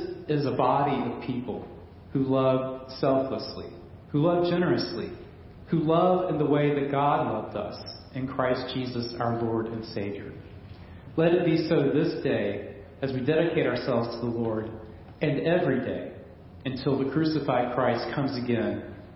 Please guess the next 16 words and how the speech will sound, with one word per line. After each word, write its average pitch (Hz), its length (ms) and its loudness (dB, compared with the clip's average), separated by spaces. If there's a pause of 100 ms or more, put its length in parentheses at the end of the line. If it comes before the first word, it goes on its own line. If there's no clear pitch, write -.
(120)
to - 80 -8
make 113 180 0
all 107 240 0
things - 300 -6
new. - 160 -8 (3750)
That's 139 220 2
my 143 200 2
portion 127 320 2
of 117 100 0
the - 80 -4
sermon. 123 480 0 (1700)
The 139 60 0
better 175 360 6
part 151 360 4
is - 140 -4
coming. 160 280 0